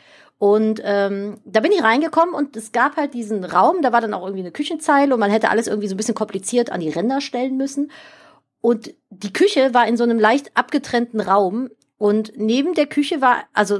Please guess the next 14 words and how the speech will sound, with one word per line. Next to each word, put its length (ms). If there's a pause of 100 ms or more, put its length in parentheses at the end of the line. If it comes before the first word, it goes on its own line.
man 300
kann 160
sich 80
das 120
vorstellen, 280
man 140
kommt 320
rein 220
in 120
den 160
Raum, 260 (100)
läuft 240
auf 80
diese, 420